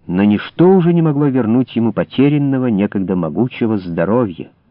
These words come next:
Сопротивляемость организма была утрачена.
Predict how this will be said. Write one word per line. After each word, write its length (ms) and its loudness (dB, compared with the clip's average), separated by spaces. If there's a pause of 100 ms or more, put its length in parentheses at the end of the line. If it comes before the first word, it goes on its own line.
(640)
Сопротивляемость 720 0
организма 480 0
была 220 0
утрачена. 640 -4